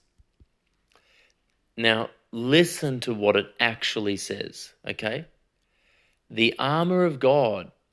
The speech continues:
it's not talking about fighting. It's,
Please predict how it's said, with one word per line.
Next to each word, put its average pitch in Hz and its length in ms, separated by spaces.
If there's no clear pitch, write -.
it's 123 260
not 143 360
talking 143 580
about 107 460
fighting. 113 960
It's, 127 220